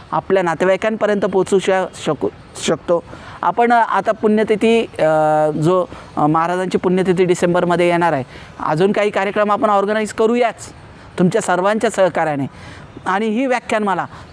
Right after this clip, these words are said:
पुण्यतिथीपर्यंत आपण जास्तीत जास्त लोकांपर्यंत पोचावी, अशी परत एकदा विनंती करून आपण शेअर करावी, व्हिडिओची लिंक शेअर कराव्या, Facebook-वर शेअर करावं, WhatsApp-ला शेअर करावं,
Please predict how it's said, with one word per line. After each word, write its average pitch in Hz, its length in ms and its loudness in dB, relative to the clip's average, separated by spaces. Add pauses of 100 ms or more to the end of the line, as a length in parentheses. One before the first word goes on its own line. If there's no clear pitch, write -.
पुण्यतिथीपर्यंत 214 880 2 (360)
आपण 202 360 -2
जास्तीत 233 320 0
जास्त 208 280 0
लोकांपर्यंत 170 540 0
पोचावी, 160 580 0 (420)
अशी 277 340 0
परत 226 360 -2
एकदा 180 200 0
विनंती 170 400 0
करून 156 300 0 (280)
आपण 190 300 0
शेअर 226 320 0
करावी, 180 460 0 (340)
व्हिडिओची 170 680 2
लिंक 208 200 2
शेअर 190 260 0
कराव्या, 170 480 0 (320)
Facebook-वर 180 680 2
शेअर 196 240 2
करावं, 165 480 0 (320)
WhatsApp-ला 240 600 0
शेअर 196 240 0
करावं, 165 480 0